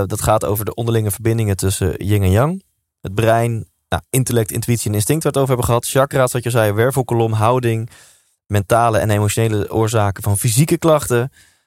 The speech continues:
ontladingsoefeningen en energizers, psychosomatiek en doelgericht werken. En wat je hier heel mooi zegt, ja, het lichaam liegt, liegt niet. We gaan dus ontdekken wat het lichaam allemaal kan vertellen, terwijl de geest de problemen wegdrukt of niet weet wat er aan de hand is.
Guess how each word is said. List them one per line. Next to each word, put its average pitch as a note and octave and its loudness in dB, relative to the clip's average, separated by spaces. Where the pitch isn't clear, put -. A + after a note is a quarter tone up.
ontladingsoefeningen A2+ 0
en - 0
energizers, G#2 0
psychosomatiek G#2 -2
en G2 -4
doelgericht G2+ -2
werken. F#2+ -2
En F2 -6
wat F2+ -4
je G2+ -8
hier G2 -2
heel G2 -2
mooi F#2 0
zegt, F#2 -4
ja, - -2
het F2+ -4
lichaam F#2 -2
liegt, F#2+ -2
liegt A2+ 0
niet. C#3+ 0
We G2 -6
gaan G2 0
dus G2+ -4
ontdekken G2 -2
wat G2+ 0
het G2+ -4
lichaam G2+ -2
allemaal F#2 0
kan F#2+ -2
vertellen, C#3+ 0
terwijl G#2 -2
de F#2 -2
geest G#2+ -2
de - -6
problemen F#2+ -2
wegdrukt A2 -2
of F#2 -6
niet F#2+ -4
weet F#2 0
wat F2+ -4
er - -4
aan E2+ -4
de D#2+ -2
hand F2 -2
is. - -12